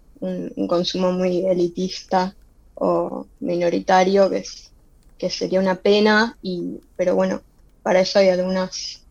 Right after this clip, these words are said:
estrategias o ideas que se pueden pensar desde las redes sociales, o también, bueno, esto de incorporar textos. Por ejemplo, uno de los primeros que publicamos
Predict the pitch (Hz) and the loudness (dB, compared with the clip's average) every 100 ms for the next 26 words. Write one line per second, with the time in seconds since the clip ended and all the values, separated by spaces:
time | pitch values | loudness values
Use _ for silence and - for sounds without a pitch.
0 | _ _ _ _ - - 160 170 180 185 | _ _ _ _ -12 -6 -4 0 0 0
1 | - - 220 196 202 190 190 190 190 196 | -2 2 2 2 -2 -2 0 4 6 4
2 | 202 - - 180 190 196 190 185 190 190 | 2 -8 -10 -2 0 0 -2 0 2 2
3 | 185 - _ _ _ _ _ - 180 190 | 0 -2 _ _ _ _ _ -8 -2 0
4 | 196 190 202 196 202 202 208 208 - 185 | 0 0 4 6 6 4 2 0 0 -2
5 | 180 - - 196 214 226 226 220 214 - | -2 -6 -4 0 2 4 4 4 2 -2
6 | 170 170 175 _ _ _ _ - 185 175 | -6 -6 -8 _ _ _ _ -8 -4 -2
7 | 175 185 196 202 208 - - 214 - - | -2 2 2 2 -2 -2 2 2 2 -10
8 | _ _ 175 175 - 185 185 190 185 185 | _ _ -6 -4 -4 -6 0 2 2 0
9 | 220 _ - 190 190 185 202 - 180 190 | -8 _ -8 -4 0 0 -2 -6 -4 -4
10 | 196 202 185 180 175 185 196 202 - | -4 -4 -2 0 0 0 0 -2 -8